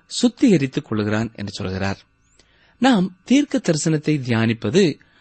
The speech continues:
சுத்திகரிக்கும் ஒரு நம்பிக்கையை நமக்கு கொடுக்கிறது. ஏசாயா இப்பொழுது ஆயிர வருட அரசாட்சியை எதிர்நோக்கி பேசுகிறார். இயேசு கிறிஸ்து அங்கே ஆளுகிறவராயிருக்கிறார்.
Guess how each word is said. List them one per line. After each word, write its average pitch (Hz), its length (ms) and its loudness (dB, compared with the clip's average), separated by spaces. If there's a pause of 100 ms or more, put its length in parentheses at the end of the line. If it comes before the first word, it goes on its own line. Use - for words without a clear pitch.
(140)
சுத்திகரிக்கும் 190 840 2 (160)
ஒரு 131 260 2
நம்பிக்கையை 151 680 4
நமக்கு 220 320 2
கொடுக்கிறது. 104 540 -6 (1040)
ஏசாயா 131 640 2 (160)
இப்பொழுது 113 520 -2
ஆயிர 180 380 2
வருட 117 340 -2
அரசாட்சியை 107 680 -4
எதிர்நோக்கி 120 560 -2
பேசுகிறார். 104 540 -4 (840)
இயேசு 269 300 2
கிறிஸ்து 151 600 0
அங்கே 127 460 2
ஆளுகிறவராயிருக்கிறார். 107 1120 0